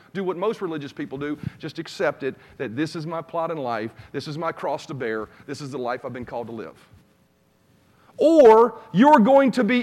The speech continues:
even more tempted to do what? Do it yourself. Why? Because you don't believe God's gonna show up. You know, one of the greatest challenges, I just feel led to share this, so I'll share it.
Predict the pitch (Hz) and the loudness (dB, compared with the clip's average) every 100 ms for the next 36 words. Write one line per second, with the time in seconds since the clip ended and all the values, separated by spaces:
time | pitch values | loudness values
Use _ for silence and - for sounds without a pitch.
0 | 240 247 220 208 208 277 277 - 208 196 | 0 0 2 0 0 2 0 -2 -6 -6
1 | 208 175 170 196 190 185 127 - 120 110 | -6 -4 -4 -4 0 0 0 -6 -16 -6
2 | 180 196 190 - - _ _ _ - 131 | -2 0 0 -2 -20 _ _ _ -14 -10
3 | 139 - 208 104 92 - - _ _ _ | -10 -10 -10 -10 -14 -20 -20 _ _ _
4 | _ 156 139 117 117 123 120 123 139 147 | _ -8 -8 -8 -10 -10 -10 -10 -10 -10
5 | 170 123 117 - _ _ _ _ _ 113 | -10 -10 -12 -16 _ _ _ _ _ -10
6 | 117 110 107 - 113 92 - _ _ _ | -10 -10 -16 -12 -12 -12 -16 _ _ _
7 | _ _ _ _ _ _ _ _ _ _ | _ _ _ _ _ _ _ _ _ _
8 | _ _ _ _ _ _ _ _ _ - | _ _ _ _ _ _ _ _ _ -6
9 | 311 285 294 185 151 196 185 - 180 147 | -2 2 2 2 2 0 0 -4 -6 -6
10 | 131 147 143 - 143 135 131 113 160 117 | -8 -10 -10 -8 -6 -6 -8 -8 -6 -6
11 | 110 - 107 117 165 120 | -8 -8 -8 -8 -8 -10